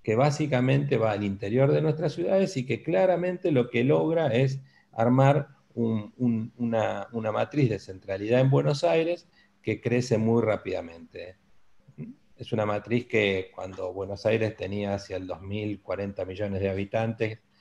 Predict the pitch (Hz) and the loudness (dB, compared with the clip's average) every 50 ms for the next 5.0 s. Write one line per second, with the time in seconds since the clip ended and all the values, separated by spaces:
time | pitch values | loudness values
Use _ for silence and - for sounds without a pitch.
0 | _ _ _ _ - - 90 90 90 - - 98 92 98 104 104 110 113 113 101 | _ _ _ _ -12 -10 -8 -8 -8 -8 -8 -6 -2 0 2 2 2 2 2 0
1 | 98 101 104 117 123 127 127 117 101 101 98 98 95 95 92 87 87 - - 90 | 0 0 0 2 4 4 4 4 4 2 0 0 -2 -4 -4 -6 -8 -6 -6 -4
2 | 85 85 92 98 101 101 - - 104 98 98 - - - 120 123 123 123 - - | -4 -2 -2 -4 -4 -4 -6 -6 -6 -6 -6 -6 -6 -2 0 0 0 0 -2 -6
3 | 101 98 95 101 101 98 92 90 90 87 90 - - 90 82 - _ _ _ _ | -6 -6 -4 -4 -4 -4 -4 -6 -6 -8 -12 -14 -14 -14 -14 -14 _ _ _ _
4 | _ _ _ _ _ - - _ _ _ 107 104 104 101 101 98 95 92 - - | _ _ _ _ _ -20 -20 _ _ _ 0 2 4 4 6 6 4 2 0 -4